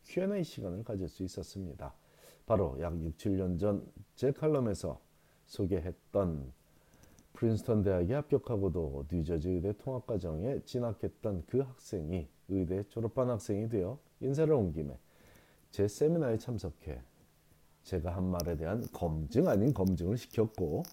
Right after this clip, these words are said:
<laughs> 참석자들의 궁금한 점에 대해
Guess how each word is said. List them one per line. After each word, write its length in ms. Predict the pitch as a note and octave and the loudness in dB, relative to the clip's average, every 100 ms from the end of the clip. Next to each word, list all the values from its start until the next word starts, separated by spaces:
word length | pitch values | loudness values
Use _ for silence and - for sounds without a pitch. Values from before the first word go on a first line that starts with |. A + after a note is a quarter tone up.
| - | -8
<laughs> 340 | F#2 - - - - - - - - - - | -10 -10 -16 -20 -20 -18 -18 -20 -18 -18 -2
참석자들의 800 | B2 G#2+ G2+ - F#2+ D#2 D#2+ B2 B2+ - | 4 6 6 4 2 2 2 0 0 -6
궁금한 600 | G2+ G2 F#2 F#2 F#2 F2 | 2 6 6 4 2 0
점에 360 | E2 D#2+ D2+ D2 | 0 -2 -4 -6
대해 360 | D2+ D2+ A#2+ | -6 -6 -8